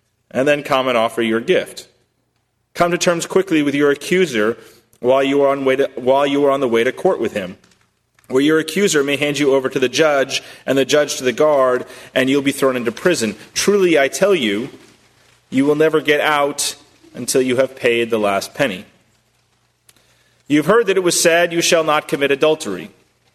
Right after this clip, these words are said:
But I say to you that everyone who looks at a woman with lust has already committed adultery with her in his heart. If your right eye causes you to sin, tear it out and throw it away. It is better for you to lose one of your members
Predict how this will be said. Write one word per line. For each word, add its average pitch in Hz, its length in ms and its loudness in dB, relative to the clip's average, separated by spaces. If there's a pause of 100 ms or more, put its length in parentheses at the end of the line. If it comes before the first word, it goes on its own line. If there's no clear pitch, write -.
(200)
But 107 120 -2
I 110 100 2
say 139 300 2
to 139 120 -6
you 135 260 2
that 131 120 2
everyone 135 460 2
who 135 160 0
looks 131 360 0
at 131 120 2
a 117 60 2
woman 117 300 0
with 104 140 -4
lust 104 460 -2 (480)
has 127 160 0
already 131 340 2
committed 127 360 0
adultery 120 440 0
with 120 180 -4
her 110 220 0
in 110 120 -2
his 113 140 -6
heart. - 360 -2 (880)
If - 180 -10
your 117 80 4
right 147 300 2
eye 147 180 0
causes 139 460 -2
you 139 80 0
to 113 100 0
sin, 151 400 0
tear 151 360 0
it 147 60 0
out 135 220 0
and 110 160 -4
throw 131 260 0
it 127 60 0
away. 107 360 -2 (880)
It 101 80 -12
is 98 100 -14
better 135 260 -2
for 135 120 -6
you 127 160 0
to 123 60 0
lose 120 280 -2
one 127 180 -2
of 117 120 -4
your 117 80 -2
members 131 800 -2